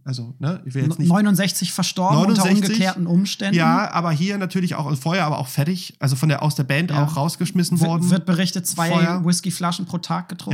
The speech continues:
Speaker 1: Ja, also vor der, also in der Band Feuer rausgeschmissen worden
Speaker 2: Ja.
Speaker 1: und gefährlich, weil, also auch hier, äh, ohne jetzt irgendwie Vorurteile zu bedienen, sicherlich die schwerste Kindheit, das schwerste Leben,
Speaker 2: Ja.
Speaker 1: äh, den schwersten Stand in der Band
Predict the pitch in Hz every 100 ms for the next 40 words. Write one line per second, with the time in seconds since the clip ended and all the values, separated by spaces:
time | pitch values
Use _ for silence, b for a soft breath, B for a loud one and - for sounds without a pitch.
0 | 147 208 151 135 160 170 160 147 139 147
1 | 139 147 160 - 160 165 143 156 160 170
2 | 170 165 151 151 156 147 143 143 - 131
3 | - 147 160 151 147 131 131 127 127 135
4 | 131 151 156 156 139 139 135 156 147 131
5 | - 143 135 131 139 131 135 127 127 123
6 | - 131 123 131 143 131 131 131 135 139
7 | 135 - 156 127 127 127 131 143 131 135
8 | 127 127 131 127 143 131 131 127 151 139
9 | 147 - - 156 185 175 160 151 151 156